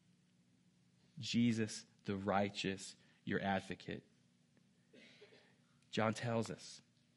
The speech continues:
"My little children, when you do sin,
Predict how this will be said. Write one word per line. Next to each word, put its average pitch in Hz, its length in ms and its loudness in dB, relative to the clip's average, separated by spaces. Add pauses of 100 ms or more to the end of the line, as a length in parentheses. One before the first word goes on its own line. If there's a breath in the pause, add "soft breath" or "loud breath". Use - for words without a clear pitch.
(200)
"My 107 120 2
little 113 240 4
children, 107 520 2 (880)
when 117 220 6
you 117 160 8
do 120 320 4
sin, 95 460 -4